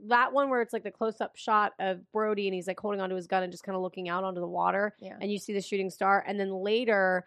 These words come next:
Speaker 1: there's a wide shot of the boat where they're all at a different point on the
Speaker 2: Huh.
Speaker 1: boat, and there's a shooting star that goes off in the distance there, too.
Speaker 2: That is so cool.
Speaker 1: Yeah.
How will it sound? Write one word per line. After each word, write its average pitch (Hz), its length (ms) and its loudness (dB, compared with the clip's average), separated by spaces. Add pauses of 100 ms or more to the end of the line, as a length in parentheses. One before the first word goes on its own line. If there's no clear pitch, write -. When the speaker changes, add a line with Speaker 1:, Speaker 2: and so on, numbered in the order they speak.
(220)
Speaker 1:
there's 202 160 0
a 190 60 2
wide 196 420 2
shot 202 260 0
of 175 100 -10
the 180 100 -4
boat 202 500 0
where 202 100 -2
they're 196 180 -4
all 214 220 0
at 208 60 -2
a - 20 -8
different 190 320 -8
point 202 320 -4
on 190 100 -4
the 180 80 -4
Speaker 2:
Huh. 240 80 -6
Speaker 1:
boat, 196 300 4
and 196 160 -2
there's 185 140 -2
a 185 80 -2
shooting 180 320 -6
star 170 240 -2
that 160 100 -8
goes 165 460 -8
off 165 240 -2
in 165 60 -10
the 160 60 -10
distance 160 340 -14
there, 151 180 -10
too. - 140 -8
Speaker 2:
That - 100 -8
is 359 120 -10
so 175 220 -4
cool. 143 320 -4
Speaker 1:
Yeah. 180 160 -6